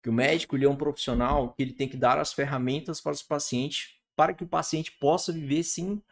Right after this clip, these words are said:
a ajuda do médico, sem tá indo sempre no médico, dá, dando aqueles artifícios pra ele ter uma vida feliz, saudável, sem ter que tá indo sempre ao médico, sem ter que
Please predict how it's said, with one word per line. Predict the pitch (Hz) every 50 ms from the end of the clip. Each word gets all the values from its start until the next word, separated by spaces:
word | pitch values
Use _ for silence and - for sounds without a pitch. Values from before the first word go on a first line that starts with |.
| _ _ _ _ -
a | - 143
ajuda | 147 135 - 156 165 165
do | 165 156
médico, | 147 135 127 117 110 110 - - -
sem | - - 156 160
tá | - 180 165 139
indo | 135 147 156 147
sempre | - - - 165 165 165 - 143
no | 143 127
médico, | 117 113 104 98 92 - - _ _ _ _ -
dá, | 120 117 120
dando | 117 120 117 123 143 156 165 165 156 156 - _ _ _ _ _ _ _ -
aqueles | 127 127 - - 151 151 143 135
artifícios | 147 147 - - 147 - 165 170 170 -
pra | - 165 160
ele | 165 165 160 151 - - -
ter | 170 170
uma | 185 190 180 170
vida | 151 147 156 151 156 147
feliz, | - - 151 143 135 143 147 139 120 107 - - - - _ _
saudável, | - - - 139 127 120 107 - 120 120 123 117 107 104 98 101 101
sem | - - - - 151 156 165
ter | 170 - 156 147
que | 147 - - 156 139 135 - - _ _ _ _ _
tá | - 135 139 143 143 147 - - - _ _ _ _ _ -
indo | 135 135 143 139 135
sempre | - - - 151 143 - 143
ao | 131 127
médico, | 120 123 123 120 113 107 - -
sem | 110 - - 139 147
ter | 160 - 160 151 143
que | - - - 151 147 143 143 139 135 135 131 123 113 107 98 104